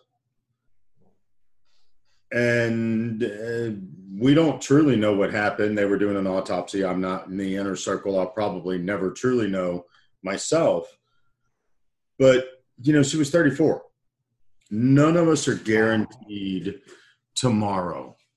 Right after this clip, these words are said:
though, is my point. And when we go through those difficult circumstances and the trials that could be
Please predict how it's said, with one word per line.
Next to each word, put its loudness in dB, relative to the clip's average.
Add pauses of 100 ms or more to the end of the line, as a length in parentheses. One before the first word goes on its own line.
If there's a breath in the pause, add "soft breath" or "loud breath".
though, -12 (180)
is -4
my -8
point. -16 (1700 soft breath)
And 4
when 4
we 6
go 2
through 4
those 0
difficult 0
circumstances -6 (880 soft breath)
and 4
the 2
trials 2
that 0
could 0
be 2